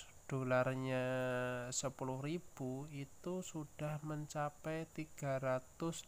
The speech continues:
delapan puluh juta pendapatan per kapita. Pendapatan per kapita itu adalah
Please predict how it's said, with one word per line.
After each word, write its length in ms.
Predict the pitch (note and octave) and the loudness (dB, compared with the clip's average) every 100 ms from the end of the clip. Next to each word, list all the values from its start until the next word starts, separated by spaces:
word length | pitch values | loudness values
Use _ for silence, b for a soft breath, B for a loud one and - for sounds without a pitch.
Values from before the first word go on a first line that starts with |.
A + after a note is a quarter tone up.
| - | -2
delapan 560 | C3+ B2+ - C#3 C#3 | 6 6 6 4 4
puluh 400 | C#3 D#3 D#3 D#3 - | 2 -2 0 0 -2
juta 720 | - C#3 - - A#2 A#2+ B2 - | -6 -4 -4 2 2 2 -4 -6
pendapatan 720 | C3 C3 B2+ C3 - B2+ B2+ | -6 -4 -2 -4 -2 -4 -4
per 100 | - | -4
kapita. 720 | C3+ C3 C3+ B2+ - B2 B2+ | -4 -2 -4 -6 -2 -2 -2
Pendapatan 560 | - C3+ C3+ C#3 C#3+ C#3+ | -2 -2 0 0 0 0
per 100 | C#3+ - | 0 2
kapita 480 | C#3+ D#3 D3+ D#3 | 2 2 0 2
itu 160 | E3 F#3 | 2 -2
adalah 300 | F3 D3+ E3 | -2 0 0